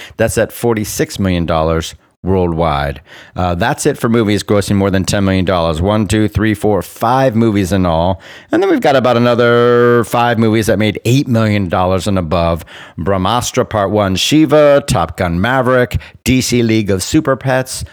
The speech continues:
Barbarian, that horror flick, and Bullet Train all made about eight to nine million dollars. I don't think there's any news among any of them particularly.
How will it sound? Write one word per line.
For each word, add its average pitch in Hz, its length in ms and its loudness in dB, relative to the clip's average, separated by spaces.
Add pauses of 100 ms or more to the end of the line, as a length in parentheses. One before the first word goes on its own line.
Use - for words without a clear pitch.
(120)
Barbarian, 117 840 0
that 87 140 0
horror 127 300 2
flick, 127 440 -2
and 107 240 -2
Bullet 107 320 2
Train 82 440 -2 (300)
all 110 240 2
made 98 240 0
about 90 400 -2
eight 101 240 -4
to - 80 -4
nine 92 380 0
million 87 320 0
dollars. 82 600 -2 (440)
I 95 120 -2
don't 98 120 -2
think 101 140 -2
there's 98 220 -2
any 123 240 2
news 110 280 0
among 101 420 2
any 98 200 0
of 87 80 -2
them 90 160 0
particularly. 80 880 -4